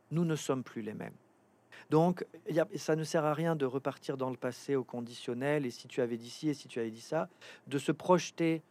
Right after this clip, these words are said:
dans l'espace moraliste en disant, « Mais tu dois faire ci » ou « Je dois faire ça », et cetera.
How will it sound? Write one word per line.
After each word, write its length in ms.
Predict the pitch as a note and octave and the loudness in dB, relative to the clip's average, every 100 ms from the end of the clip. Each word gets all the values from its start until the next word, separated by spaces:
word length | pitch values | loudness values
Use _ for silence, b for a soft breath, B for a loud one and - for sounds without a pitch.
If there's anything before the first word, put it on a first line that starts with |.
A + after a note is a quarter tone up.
| _ _ | _ _
dans 160 | A#2 C3+ | -2 0
l'espace 500 | C3 C3+ C#3+ C3+ - | 0 0 0 0 -2
moraliste 640 | C3 B2+ C3 C3 C3+ - - | -2 0 0 -2 -8 -10 -6
en 140 | A#2+ | -4
disant, « 420 | A#2+ A#2+ B2 C3 B2+ b - | -4 -4 0 0 -2 b -12
Mais 80 | A#2+ | -10
tu 180 | - F#3+ | -8 -2
dois 220 | D#3+ D3+ | 2 2
faire 240 | C3 C#3+ | 2 -4
ci » 320 | - - D3+ D3 | -4 -8 -4 -4
ou « 100 | C3+ | -4
Je 280 | A#2 B2 D3 | -8 -2 2
dois 300 | D#3+ C#3 C#3 | 2 2 0
faire 240 | C3 C3+ | 0 -8
ça », 280 | - C3+ C3 | -6 -4 -2
et 40 | B2 | -4
cetera. 500 | - B2 B2 C3+ | -6 -6 -2 -2